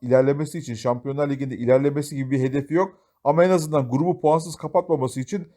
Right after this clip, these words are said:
elindeki tek fırsatta Dinamo Zagreb müsabakası gibi görünüyor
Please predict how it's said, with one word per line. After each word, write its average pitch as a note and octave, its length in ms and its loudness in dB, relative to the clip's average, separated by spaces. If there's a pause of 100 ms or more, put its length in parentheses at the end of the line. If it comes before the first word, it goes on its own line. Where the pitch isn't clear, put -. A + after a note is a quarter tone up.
(180)
elindeki D#3+ 400 0
tek F3+ 240 -2
fırsatta C#3+ 640 0
Dinamo D#3+ 240 2
Zagreb D#3 400 0
müsabakası C#3+ 600 -2
gibi C3 160 -6
görünüyor A2 420 -2